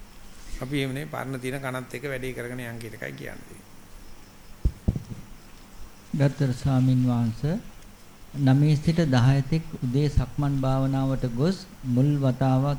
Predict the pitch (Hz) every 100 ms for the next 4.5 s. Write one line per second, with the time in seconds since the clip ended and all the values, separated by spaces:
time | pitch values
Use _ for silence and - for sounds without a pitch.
0 | - - 131 135 127 123 113 117 113 180
1 | 220 - - 131 131 147 139 - 131 123
2 | 127 127 165 165 - 135 127 123 107 107
3 | - - - - - - - 135 127 143
4 | 160 135 131 120